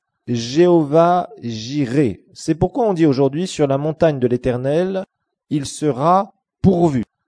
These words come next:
Il sera pourvu. Alors en fait, c'est le Dieu de la provision.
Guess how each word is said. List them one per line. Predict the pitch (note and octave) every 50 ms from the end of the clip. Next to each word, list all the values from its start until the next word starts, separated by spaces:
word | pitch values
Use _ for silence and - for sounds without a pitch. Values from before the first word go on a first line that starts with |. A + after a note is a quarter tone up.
| _ _ -
Il | C3+ C#3
sera | C3 - - D3+ C#3 C#3+ E3+ F3 - -
pourvu. | D#3+ D3+ - G#2+ F#2 - - - _ _ _ _ _ _ _ _ _ _ _ _ _ _ _ _ _ _ _ _ _ _ _ _ _ _ _ _ _ _ _ _ -
Alors | C#3+ D3+ D3
en | C#3+ C#3
fait, | - F#3 G3+ G3 -
c'est | - - D#3+ D#3+
le | - - B2+ C#3 C#3
Dieu | - A#2 C3 D3 E3+ G3 G#3 F3+
de | C#3+ D3
la | C#3 C#3+ D3+ E3+ E3+
provision. | - - - - E3 E3 C#3+ D3+ D3 C3 B2 B2 B2+ G2+ F2+ E2+